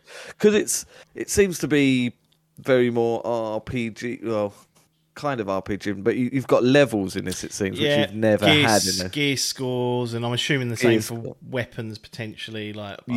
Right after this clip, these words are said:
Speaker 1: Yes.
Speaker 2: assuming you can mod and ho-, it's got all that. That's kind of underneath, under the hood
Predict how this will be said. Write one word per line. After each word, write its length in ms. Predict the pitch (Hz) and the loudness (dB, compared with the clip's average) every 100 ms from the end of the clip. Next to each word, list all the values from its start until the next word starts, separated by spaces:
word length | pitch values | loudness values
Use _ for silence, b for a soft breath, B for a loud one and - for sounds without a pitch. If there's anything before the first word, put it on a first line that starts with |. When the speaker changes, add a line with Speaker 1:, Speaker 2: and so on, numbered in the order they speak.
| 117 | 2
Speaker 1:
Yes. 140 | 95 | 2
Speaker 2:
assuming 180 | 127 117 | 0 -6
you 60 | 113 | -6
can 140 | 110 | -8
mod 360 | 107 113 110 107 | -8 -8 -8 -10
and 200 | 104 104 | -12 -14
ho-, 220 | - 113 _ B B B | -14 -18 _ B B B
it's 120 | 120 | -6
got 160 | - 147 | -2 0
all 140 | 127 | 0
that. 260 | 123 123 - _ - | 0 -2 -2 _ -10
That's 220 | 120 - | -10 -8
kind 180 | - 92 | -12 -10
of 80 | 117 | -8
underneath, 500 | 117 110 110 110 - | -8 -8 -8 -10 -10
under 160 | 113 107 | -12 -10
the 100 | 104 | -8
hood 280 | 123 110 | -6 -6